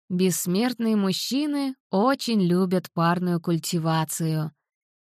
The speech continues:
Феникс подарил мне такую ценную вещицу, а мне вот отблагодарить его нечем. Поэтому я решила пойти навстречу его сокровенным желаниям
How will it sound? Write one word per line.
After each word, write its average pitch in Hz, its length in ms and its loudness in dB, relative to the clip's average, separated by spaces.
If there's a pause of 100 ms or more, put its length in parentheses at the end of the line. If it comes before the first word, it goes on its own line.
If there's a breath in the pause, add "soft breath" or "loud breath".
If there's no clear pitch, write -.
(140)
Феникс 262 500 0
подарил 190 420 2
мне 185 220 2
такую 202 540 0
ценную 196 520 0
вещицу, 175 720 -2 (400 soft breath)
а 262 140 2
мне 330 260 2
вот 285 300 -2 (140)
отблагодарить 226 840 2
его 190 160 0
нечем. 180 680 0 (420)
Поэтому 320 640 0 (140)
я 381 200 0
решила 262 340 0
пойти 190 360 0
навстречу 196 540 -2
его 185 200 2
сокровенным 180 680 0
желаниям 302 580 0